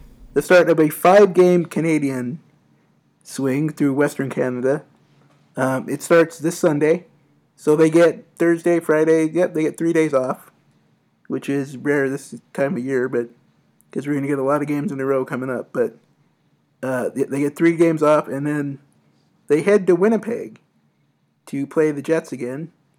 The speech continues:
a six P M Central Time start on, on Sunday, so a bit of an early game. And obviously the Blackhawks have played Winnipeg twice and beaten Winnipeg twice,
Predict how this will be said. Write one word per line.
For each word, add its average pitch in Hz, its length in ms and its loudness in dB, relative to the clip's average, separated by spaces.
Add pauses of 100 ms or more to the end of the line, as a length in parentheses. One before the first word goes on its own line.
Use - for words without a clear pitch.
(540)
a 135 200 -8
six 214 300 -2
P 185 180 -2
M 156 100 -4
Central 160 320 -6
Time 135 200 -8
start 131 280 -4
on, 139 260 -10 (680)
on 123 160 -12
Sunday, 143 340 -4
so 143 280 -2
a 135 200 -6
bit 151 160 -6
of 143 60 -6
an 131 100 -10
early 131 260 -8
game. 123 380 -10 (720)
And 139 180 -8
obviously 175 360 0
the 165 80 -2
Blackhawks 170 460 2
have 147 240 -4 (640)
played 180 240 0
Winnipeg 180 420 -2
twice 175 380 0
and 147 180 -8
beaten 185 240 -10
Winnipeg 147 360 -10
twice, - 480 -12